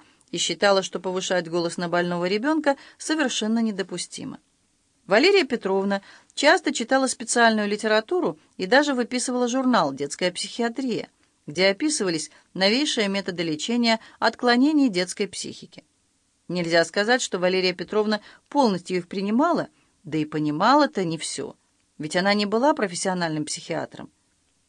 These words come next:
Но за долгие годы работы в интернате у нее выработалась своя концепция.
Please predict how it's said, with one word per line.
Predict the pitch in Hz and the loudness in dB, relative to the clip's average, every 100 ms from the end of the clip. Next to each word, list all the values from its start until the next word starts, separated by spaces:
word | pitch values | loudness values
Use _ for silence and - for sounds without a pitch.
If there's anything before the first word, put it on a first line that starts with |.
| 151 | -8
Но | 156 | 0
за | 190 | 0
долгие | 190 196 175 185 | 2 0 0 0
годы | 175 180 | 0 -2
работы | 170 175 170 165 | 2 2 0 -4
в | 170 | -6
интернате | 165 170 180 247 240 143 - _ _ - | -4 -4 0 -2 -2 -6 -10 _ _ -4
у | |
нее | 208 277 277 | 4 6 6
выработалась | 165 180 185 214 254 254 - _ | 2 -2 -2 -2 -2 -4 -6 _
своя | - 190 190 185 | -8 2 2 2
концепция. | 185 175 - 143 - - | -2 -6 -8 -12 -14 -16